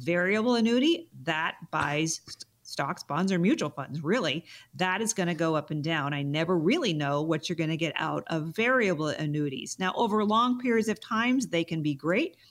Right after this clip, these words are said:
but you've gotta weather downturns in the markets as well. So those are variable annuities. That's not what I'm talking about here.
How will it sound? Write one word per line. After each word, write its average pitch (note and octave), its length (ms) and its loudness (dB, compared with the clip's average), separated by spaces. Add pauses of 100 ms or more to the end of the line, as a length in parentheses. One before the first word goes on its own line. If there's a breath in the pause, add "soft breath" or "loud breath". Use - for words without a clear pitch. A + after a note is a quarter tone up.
(240 soft breath)
but G3 180 -2
you've A#3 140 0
gotta F3 240 2
weather D3+ 320 0
downturns D3 580 -4
in C#3+ 80 -2
the D3 60 -2
markets D3 460 -6
as B2+ 180 -8
well. - 340 -4 (240 loud breath)
So E3+ 140 -2
those A#3 280 0
are D4 100 2
variable F#3 600 2
annuities. D3+ 440 -2
That's - 280 -10
not E3 320 0
what G#3 140 -2
I'm F3 100 0
talking F3 320 0
about D3+ 240 -2
here. - 360 -4